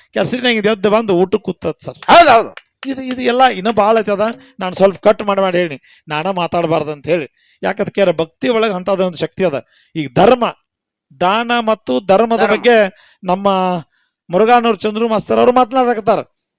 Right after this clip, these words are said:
Speaker 1: ಧರ್ಮದ ಬದಲು ಏನೇನು ಯಾರ್ಯಾರು ಏನೇನು ಮಾಡ್ಯಾರ ಅನ್ನತಕ್ಕಂಥ ಧರ್ಮದ ಬದಲು, ಧರ್ಮದಿಂದ ನಡೆದವ್ರು ಯಾರು ಅಂತ ಕೇಳಿದ್ರ ಪಾಂಡವರು, ಅಧರ್ಮದಿಂದ ನಡೆದವ್ರು ಯಾರು ಅಂತ ಕೇಳಿದ್ರೆ ಕೌರವರು ಅನ್ನತಕ್ಕಂಥದ್ದು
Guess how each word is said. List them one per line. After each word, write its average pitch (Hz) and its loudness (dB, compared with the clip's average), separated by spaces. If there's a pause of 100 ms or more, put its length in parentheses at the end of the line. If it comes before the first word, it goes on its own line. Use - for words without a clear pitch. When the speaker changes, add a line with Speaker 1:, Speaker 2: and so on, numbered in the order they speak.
(440)
Speaker 1:
ಧರ್ಮದ 254 2
ಬದಲು 262 2
ಏನೇನು 233 0
ಯಾರ್ಯಾರು 247 2
ಏನೇನು 247 0
ಮಾಡ್ಯಾರ 240 2
ಅನ್ನತಕ್ಕಂಥ 233 -4
ಧರ್ಮದ 254 2
ಬದಲು, 233 2 (400)
ಧರ್ಮದಿಂದ 269 2
ನಡೆದವ್ರು 254 2
ಯಾರು 254 4
ಅಂತ 240 -4
ಕೇಳಿದ್ರ 254 0 (480)
ಪಾಂಡವರು, 247 2 (100)
ಅಧರ್ಮದಿಂದ 277 2
ನಡೆದವ್ರು 254 0
ಯಾರು 240 2
ಅಂತ 233 -8
ಕೇಳಿದ್ರೆ 240 -4
ಕೌರವರು 247 2
ಅನ್ನತಕ್ಕಂಥದ್ದು 226 -4